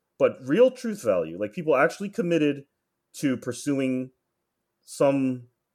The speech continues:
you know, knowledge and truth about shit. And then, like, l-, let's, let's support each other to go write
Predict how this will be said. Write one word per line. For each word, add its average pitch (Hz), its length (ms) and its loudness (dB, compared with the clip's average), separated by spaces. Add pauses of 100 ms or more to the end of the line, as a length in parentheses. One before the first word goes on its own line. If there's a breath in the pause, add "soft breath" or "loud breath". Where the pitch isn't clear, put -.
(1040)
you 143 120 -2
know, 85 160 -4
knowledge 127 480 2
and 101 120 -8
truth 113 300 -8
about 85 240 -8
shit. - 340 -14 (640)
And 120 160 0
then, 127 220 2
like, 123 200 4
l-, 131 160 -10
let's, 151 360 2
let's - 340 -4
support 170 320 -2
each 160 140 -4
other 139 180 2
to 127 80 -2
go 120 320 -2
write 123 320 2